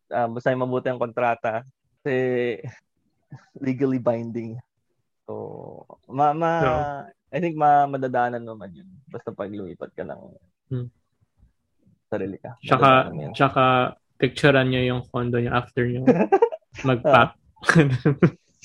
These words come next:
Speaker 1: Para yung res-, yung responsibility kapag may <laughs> sira, hindi sa inyo.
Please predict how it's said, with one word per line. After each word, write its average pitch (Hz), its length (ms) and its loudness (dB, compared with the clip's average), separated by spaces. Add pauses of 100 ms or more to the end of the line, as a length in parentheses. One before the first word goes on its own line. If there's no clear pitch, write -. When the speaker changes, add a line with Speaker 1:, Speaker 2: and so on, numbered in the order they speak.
(1040)
Speaker 1:
Para 131 260 6
yung 135 380 6
res-, 139 240 0
yung 131 560 -4
responsibility 127 1000 0
kapag 117 260 -2
may 123 240 -6
<laughs> - 40 -18
sira, 147 260 4
hindi 156 280 4
sa 147 160 0
inyo. 135 220 -8